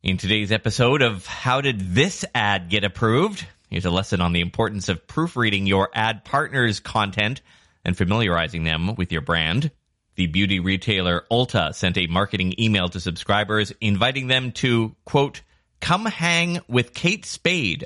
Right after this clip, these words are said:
unquote. Kate Spade, the founder of the fashion and beauty brand, died by suicide four years ago. Not only that, she died by hanging. Again, the headline was, "Come hang with Kate Spade."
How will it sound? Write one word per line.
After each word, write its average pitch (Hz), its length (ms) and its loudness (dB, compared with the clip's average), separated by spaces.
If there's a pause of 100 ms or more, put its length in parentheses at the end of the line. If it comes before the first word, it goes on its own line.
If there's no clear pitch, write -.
unquote. 95 520 -2 (720)
Kate 113 260 -4
Spade, 139 560 0 (440)
the - 80 -6
founder 90 400 0
of 82 160 -4
the 85 80 -2
fashion 90 360 -2
and 82 80 -4
beauty 101 220 0
brand, 98 380 0 (440)
died 135 320 0
by 135 180 2
suicide 113 680 -2
four 107 220 0
years 123 240 2
ago. 85 380 0 (680)
Not 135 140 -2
only 123 160 0
that, 147 260 0 (400)
she - 200 -10
died 95 420 0
by 87 340 -2 (300)
hanging. 143 640 -2 (840)
Again, 90 300 -4
the 101 120 -4
headline 98 440 0
was, 92 360 2
"Come 110 440 -2
hang 101 380 0 (460)
with 107 200 0
Kate 92 300 -2
Spade." 107 680 -2